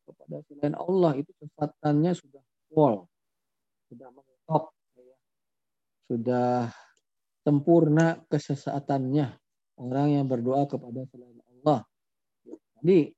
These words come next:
kita bahas ketika ada lafaz-lafaz doa, maka termasuk dua jenis doa, baik doa ibadah ataupun doa masalah. Maka kata Allah, tidak ada orang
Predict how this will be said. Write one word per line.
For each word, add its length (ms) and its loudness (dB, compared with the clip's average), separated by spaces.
kita 240 -8
bahas 640 -2
ketika 400 -6
ada 80 -2
lafaz-lafaz 640 -2
doa, 480 -2
maka 320 -2
termasuk 480 -6
dua 480 -14
jenis 400 -6
doa, 400 0
baik 400 -12
doa 160 -20
ibadah 480 -12
ataupun 560 -6
doa 320 -6
masalah. 640 -4
Maka 160 -8
kata 240 -4
Allah, 320 2
tidak 240 0
ada 400 -4
orang 720 -2